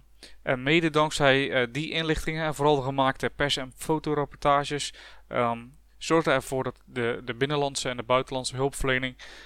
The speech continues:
op gang kwam. We zien dat heel de dag door mensen natuurlijk aan de radio gekluisterd zitten. Of de mensen die een zwart-wit televisie hebben, die, ehm,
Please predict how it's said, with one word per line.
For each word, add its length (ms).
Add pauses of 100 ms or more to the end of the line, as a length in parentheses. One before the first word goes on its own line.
(160)
op 160
gang 280
kwam. 400 (380)
We 100
zien 140
dat 260
heel 360
de 120
dag 220
door 280
mensen 320
natuurlijk 500 (260)
aan 240
de 120
radio 420
gekluisterd 580
zitten. 440 (280)
Of 80
de 100
mensen 280
die 200
een 140 (240)
zwart-wit 400
televisie 800
hebben, 380 (460)
die, 500
ehm, 360